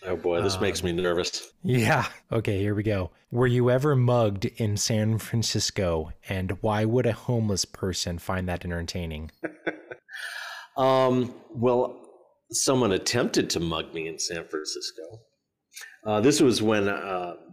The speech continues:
Speaker 1: back in that band that I was in, we, we had toured, uh, pretty heavily. We'd be out on the road for eight weeks at a time and come home for two weeks and back out on the road for eight weeks, you know, and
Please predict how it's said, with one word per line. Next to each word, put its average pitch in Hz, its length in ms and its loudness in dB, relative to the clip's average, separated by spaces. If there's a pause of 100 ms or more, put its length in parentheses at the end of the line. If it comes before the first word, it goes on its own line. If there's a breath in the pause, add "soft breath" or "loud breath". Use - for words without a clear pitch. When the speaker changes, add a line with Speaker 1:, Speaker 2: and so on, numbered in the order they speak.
(340)
Speaker 1:
back 101 260 0
in 87 100 0
that 82 220 -6
band 85 320 -4
that 80 100 -4
I 73 120 -4
was 80 240 -4
in, 80 360 -6
we, 80 220 -6 (140)
we 90 100 0
had 80 100 -2 (180)
toured, 80 380 0 (760 loud breath)
uh, - 840 -12
pretty 107 460 4
heavily. 85 760 -2
We'd 87 220 -2
be 87 200 0
out 87 200 -2
on 85 100 -4
the 82 80 -6
road 85 260 -2
for 90 160 -4
eight 85 280 -6
weeks 82 280 -6
at 85 100 -4
a 80 60 -6
time 87 460 -6
and 82 80 -8
come 85 200 -4
home 82 260 -4
for 85 120 -2
two 82 300 0
weeks 80 340 0
and 87 180 -6
back 87 260 -4
out 87 140 -2
on 85 100 -6
the 82 80 -6
road 85 280 0
for 85 160 -4
eight 82 200 -2
weeks, 82 340 -8
you 87 80 -10
know, 85 240 -6
and 80 80 -12